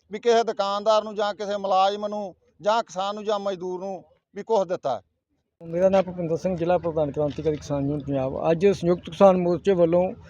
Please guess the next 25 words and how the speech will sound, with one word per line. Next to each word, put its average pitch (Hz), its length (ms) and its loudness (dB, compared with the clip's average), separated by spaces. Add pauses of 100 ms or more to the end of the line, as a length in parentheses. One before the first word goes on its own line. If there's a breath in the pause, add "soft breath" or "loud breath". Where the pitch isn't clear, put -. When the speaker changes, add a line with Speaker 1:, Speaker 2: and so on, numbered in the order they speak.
(180 soft breath)
Speaker 2:
ਜਿਹੜਾ 196 260 10
ਬਜਟ 175 380 4
ਦੀਆਂ 214 220 2
ਕਾਪੀਆਂ 185 420 4
ਸਾੜਨ 175 320 4
ਦਾ 190 180 8
ਜਿਹੜਾ 175 280 6
ਪ੍ਰੋਗਰਾਮ 165 360 2
ਦਿੱਤਾ, 165 260 4
ਉਹ 202 120 8
ਤਾਂ 170 260 2
ਦਿੱਤਾ 180 360 6
ਕਿਉਂਕਿ 202 560 8 (260 soft breath)
ਪਿਛਲੇ 214 320 6
ਪੰਜ 220 320 4
ਸਾਲਾਂ 202 360 8
ਤੋਂ 151 180 -4 (340)
ਕਿਸਾਨ 202 480 4
ਤੇ 233 120 10
ਮਜ਼ਦੂਰ 185 560 2 (200)
ਸੰਘਰਸ਼ 196 440 6
ਦੇ 226 160 10
ਰਾਹ 202 200 6
ਪਏ 208 320 2
ਆ 208 200 6